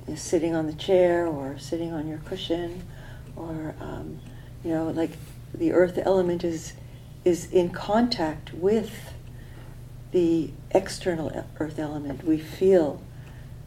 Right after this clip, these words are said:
earth element pressing against earth element, and that experience is pressure. And so, um, oh, we can feel the earth element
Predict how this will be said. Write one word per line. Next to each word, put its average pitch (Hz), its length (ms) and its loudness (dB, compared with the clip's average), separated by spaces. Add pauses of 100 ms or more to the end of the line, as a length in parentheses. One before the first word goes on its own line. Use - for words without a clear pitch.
(280)
earth 165 260 4
element 160 580 0
pressing 170 440 0
against 156 480 -6
earth 233 240 0
element, 147 460 -4
and 156 160 -4
that 156 240 -4 (340)
experience 196 760 2
is 160 100 -8
pressure. 160 560 -2 (2750)
And 214 120 -6
so, 233 540 4
um, 196 520 0 (220)
oh, 208 120 2
we 202 180 -2
can 196 180 0
feel 220 320 4
the 214 200 6
earth 202 260 2
element 196 600 2